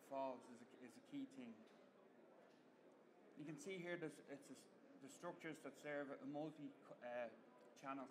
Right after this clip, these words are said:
customers. And there's a lot in terms of retail, uh, online stores, uh, supply chain technologies and the retail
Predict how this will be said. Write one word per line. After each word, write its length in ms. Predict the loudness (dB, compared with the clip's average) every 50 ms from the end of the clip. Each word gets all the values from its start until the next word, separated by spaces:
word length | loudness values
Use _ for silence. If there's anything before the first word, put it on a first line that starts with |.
| 0
customers. 480 | 0 0 0 0 0 0 0 0 0 -4 -8 -12 -14 -14 -14 -14 -14 -14 -14 -14 -16 -16 -10 -4
And 80 | -2 -2
there's 120 | 0 2 2
a 40 | 8
lot 280 | 10 12 12 12 10 6
in 80 | 2 2 4
terms 240 | 4 4 4 2 0
of 80 | -2 0 2
retail, 880 | 4 4 4 2 0 0 4 4 6 8 8 6 6 4 2 0 0 -2
uh, 840 | -4 -4 -2 -2 -2 -2 -4 -6 -8 -8 -8 -10 -10 -4 0 2 4
online 360 | 4 6 6 4 4 2 2 0
stores, 560 | 0 2 4 6 6 6 6 6 4 2 0 -6 -10 -14 -14 -14 -14 -14 -14 -14 -14 -12 -2 4
uh, 280 | 6 8 8 8 8 6 0 -6 -14 -14 -14 -14 -14 -6
supply 320 | -6 -4 2 4 4 4 4 2 0
chain 200 | 0 0 0 0 0 0
technologies 720 | 0 0 2 2 4 4 4 2 0 0 -2 -2 -2 0
and 160 | 0 0 0
the 60 | 0 0
retail 400 | 0 0 2 2 4 4 4 2